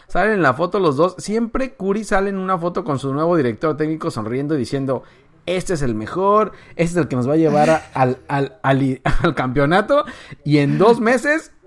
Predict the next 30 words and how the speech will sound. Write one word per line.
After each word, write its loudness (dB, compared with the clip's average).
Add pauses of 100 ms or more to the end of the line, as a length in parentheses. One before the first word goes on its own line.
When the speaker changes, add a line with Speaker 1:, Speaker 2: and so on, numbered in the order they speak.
(160)
Speaker 1:
afuera. 6
Lo 0
corrí 2
porque -2
no -2
Speaker 2:
Aparte -2
Speaker 1:
sirve, 2
porque -4
es -8
un -2
inútil -2
y -10
no -4
le 0
voy 0
a -4
pagar. -4
Speaker 2:
<laughs> -12 (1160)
Aparte -6
el -14
cabroncito -6
ese -10
que -12
estaba, -4
güey, -6
que -10
tenía -6
como -4
cuarenta -4
años -4